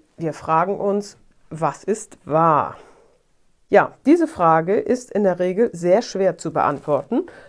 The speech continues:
Wir gucken nach Quellen, wir versuchen logisch irgendwie daran zu kommen, was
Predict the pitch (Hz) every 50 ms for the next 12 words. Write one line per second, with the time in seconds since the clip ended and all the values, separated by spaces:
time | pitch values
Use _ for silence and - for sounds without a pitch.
0 | _ - - 196 233 220 - 294 302 - 277 226 170 127 127 - - - - -
1 | 147 175 214 226 233 240 240 214 190 180 180 - 180 170 170 - 226 247 247 -
2 | 247 226 220 214 - - - _ - - 190 196 214 247 294 294 294 269 262 262
3 | - - - - _ _ _ _ - 208 254 302 320 - 320 294 269 262 202 202
4 | 220 220 226 214 - - 180 165 160 156 170 208 202 - - - - - - 190
5 | 190 196 190 180 185 - - 156 165 165 - - - -